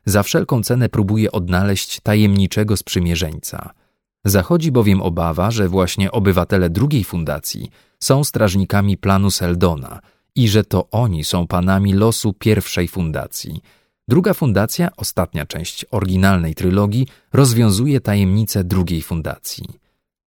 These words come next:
Gdy Asimov przeczytał dokładnie swoją trylogię, rozpoczął tworzenie następnej części. Nie była to jednak prosta sprawa. Druga fundacja kończyła się tak,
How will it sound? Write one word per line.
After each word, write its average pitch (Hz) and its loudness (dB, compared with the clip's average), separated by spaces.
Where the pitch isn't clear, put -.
Gdy 104 2
Asimov 156 -2
przeczytał 95 -2
dokładnie 101 -2
swoją 90 -2
trylogię, 85 -4
rozpoczął 151 0
tworzenie 110 0
następnej 90 -2
części. - -10
Nie 143 4
była 135 4
to 113 0
jednak 104 2
prosta - -4
sprawa. 80 -8
Druga 104 4
fundacja 95 -2
kończyła 92 -2
się 82 -6
tak, 127 -6